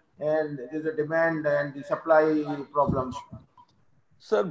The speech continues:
Speaker 2: uh, most of the stemi we are getting type one. The plaque rupture and the thrombotic artery is totally occluded. These kind of patients we are getting.
Speaker 1: Uh, Doctor Shailen Trivedi? You can hear Doctor Trivedi?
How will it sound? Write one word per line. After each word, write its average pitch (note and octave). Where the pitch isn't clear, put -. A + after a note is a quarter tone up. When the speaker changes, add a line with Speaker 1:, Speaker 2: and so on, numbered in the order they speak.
Speaker 2:
uh, A#2
most C#3+
of A#3
the G#3+
stemi G3
we G3
are F3
getting D#3+
type D3
one. B2
The G2+
plaque B2+
rupture C#3+
and G#2
the G2
thrombotic C3
artery A2
is -
totally B2
occluded. B2
These B2
kind B2
of A#2+
patients G#2+
we G#2+
are G2+
getting. F2+
Speaker 1:
Uh, D3
Doctor D#3
Shailen F3
Trivedi? F#3
You E3+
can F#3+
hear G3+
Doctor F#3+
Trivedi? G3